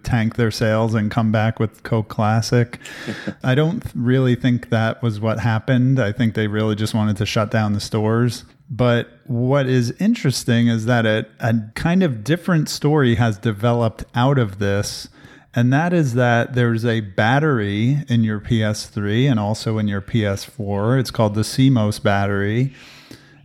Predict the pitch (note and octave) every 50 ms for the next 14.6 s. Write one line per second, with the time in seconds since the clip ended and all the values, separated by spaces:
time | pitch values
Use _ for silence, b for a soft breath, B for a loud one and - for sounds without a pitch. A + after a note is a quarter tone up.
0 | B - B2+ A#2+ - C3+ B2 A#2 A2+ A2+ A2 G#2+ G#2 G#2 A2+ C3 C#3+ D3 D#3 D#3
1 | D3+ D3+ D3+ D3 D3 C#3 C#3 C#3 C3 B2+ - - - - - D3+ D3 C#3+ C#3 C#3
2 | C#3 C3+ - - C#3 C3+ C3+ C#3 - - C#3 C3+ C#3+ D#3 C#3+ - B2 B2 A2+ A2
3 | A2+ A#2+ A2+ A2 A2 A#2 A#2 A#2 - - A#2+ A#2 A2+ A2+ A2+ A2+ A2+ A2+ A2 A2
4 | A2 G#2+ A2 D#3 - C3 G#2+ A#2+ A2+ A2+ - - - G#2+ G2+ A2 G#2+ G#2+ G#2+ G#2+
5 | G#2+ G#2 G2+ G#2 G#2+ A#2 A2+ G#2+ G#2 G#2 G#2+ G#2 G#2+ - - _ - - - -
6 | - D3 D3 C#3 A#2+ - - - A#2+ A#2 G#2+ A2 G2+ - - - A#2 A2 G#2+ G#2
7 | G2 - - A2+ A2+ A2 A2 A2 A2+ A#2 A#2+ A2 G#2+ G#2+ G#2+ G#2 G#2+ G#2+ G#2+ G#2+
8 | G#2+ G#2+ - - - _ _ _ _ - C#3+ C#3 D#3 D#3+ D#3 C#3+ C3+ B2 - -
9 | - C#3 B2+ - - - A#2+ A#2 A#2 A2+ A2+ A2+ G#2 - - A#2+ A2 A2 A2 -
10 | - - B2 A#2 A2+ G#2+ - - - - C3+ B2+ A#2+ A#2 - A#2 A2 G2+ G#2 G2+
11 | G2+ G2 G2 G2 G2 G2 F#2+ G2+ G2 F#2+ - - A2+ G#2 G2+ - - G#2+ G#2+ G2+
12 | - - G#2 G2 G2 G2 F#2+ - - - - - D#3 D#3+ D#3 D3 C#3+ D3 C#3+ C#3
13 | C3+ C3 B2 - - - B2 A#2 A2+ A2 A2+ A2 G#2+ G#2+ G#2 - A2 A2 G#2+ G#2
14 | G#2 G#2 G#2 G#2 G#2 G#2 G2+ G#2 - - -